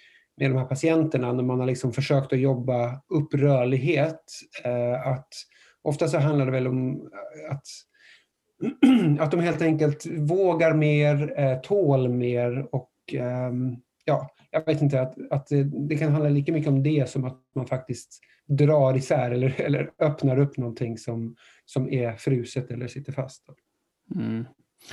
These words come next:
Speaker 2: Man kan ju som en kommentar på det, eh, när man har de här patienterna och sig, så, som vi sa, det är fas ett är ju, behandlas ju som ett kuffsyndrom.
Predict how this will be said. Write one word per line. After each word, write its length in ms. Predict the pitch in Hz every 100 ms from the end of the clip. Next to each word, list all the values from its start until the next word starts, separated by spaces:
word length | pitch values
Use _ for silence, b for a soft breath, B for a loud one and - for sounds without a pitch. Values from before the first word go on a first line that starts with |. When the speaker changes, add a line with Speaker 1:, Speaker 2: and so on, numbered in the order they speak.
| B B
Speaker 2:
Man 140 | 127
kan 160 | 123 117
ju 100 | 117
som 180 | 117
en 240 | 113 110 -
kommentar 420 | - 117 117 117
på 140 | 117 110
det, 140 | 110 113
eh, 420 | 113 113 127 - 123
när 60 | 123
man 160 | 120
har 120 | 127 127
de 100 | 113
här 60 |
patienterna 520 | 117 117 107 113 107
och 60 | 113
sig, 220 | - 98
så, 200 | - 104 - B B B
som 160 | 110
vi 80 | 113
sa, 180 | - 110
det 80 | 117
är 40 |
fas 640 | - 113 113 - - - - -
ett 580 | 135 - _ - - -
är 200 | 135 110
ju, 380 | 113 113 107 104 -
behandlas 460 | - 117 110 113 -
ju 80 | 123
som 340 | - 107 -
ett 80 | - _ -
kuffsyndrom. 680 | - 123 - 113 120 98